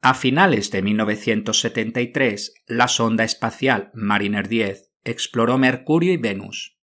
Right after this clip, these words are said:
En dos mil cuatro se envió la sonda Messenger y entró en órbita con Mercurio en dos mil once. En su viaje ha sobrevolado la Tierra,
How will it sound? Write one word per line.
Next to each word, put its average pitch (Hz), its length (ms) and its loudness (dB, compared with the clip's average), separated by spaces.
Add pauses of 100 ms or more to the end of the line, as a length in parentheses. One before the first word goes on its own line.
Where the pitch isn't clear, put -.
(120)
En 117 140 2
dos 104 200 -2
mil 95 200 -6
cuatro 117 680 0
se - 220 -2
envió 120 300 4
la 117 100 0
sonda 110 400 0
Messenger 104 720 -2 (100)
y 135 160 0
entró 175 340 0
en 139 120 2
órbita 107 420 -4
con 117 160 -2
Mercurio 117 520 -2
en 113 100 -2
dos 127 200 -2
mil 98 200 -4
once. - 520 -8 (760)
En 117 140 0
su 117 200 2
viaje 117 680 0 (140)
ha 127 100 4
sobrevolado 160 640 2
la 117 160 -2
Tierra, - 540 -4